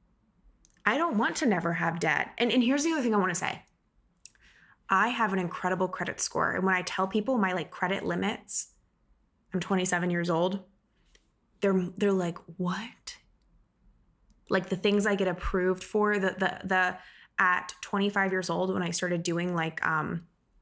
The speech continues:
pre-approved mortgage things, um, and I was like, "I really wanna get a," I was telling the, the person, I'm like, "I wanna get approved for a million dollar home. Like, I don't know if that's possible. Like, I'm only, like, twenty-five." Like,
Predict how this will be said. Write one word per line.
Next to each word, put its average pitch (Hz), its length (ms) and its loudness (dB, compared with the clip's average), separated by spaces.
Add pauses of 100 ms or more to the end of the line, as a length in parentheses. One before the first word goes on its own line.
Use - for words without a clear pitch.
(1400)
pre-approved 220 560 4
mortgage 196 500 4 (200)
things, 240 400 2 (340)
um, 180 640 2 (1600)
and 208 120 4
I 196 100 4
was 190 140 2
like, 190 160 -4
"I 185 80 -8
really 196 300 2
wanna 202 180 4
get 190 140 2
a," 180 160 -4
I - 60 0
was 185 120 0
telling 185 280 2
the, 175 220 2
the 175 80 -2
person, 180 300 -2
I'm 175 40 0
like, 170 140 -4
"I 180 40 0
wanna 185 180 0
get 202 120 2
approved 202 280 0
for 185 100 0
a 180 40 0
million 175 260 0
dollar 170 220 0
home. 185 300 0
Like, 170 180 -2
I - 40 -12
don't 180 120 -4
know 180 80 -2
if 180 80 -6
that's - 180 -10
possible. 185 500 0
Like, 180 200 -2
I'm 190 80 0
only, 196 140 4
like, 214 120 0
twenty-five." 185 640 0
Like, 165 260 -2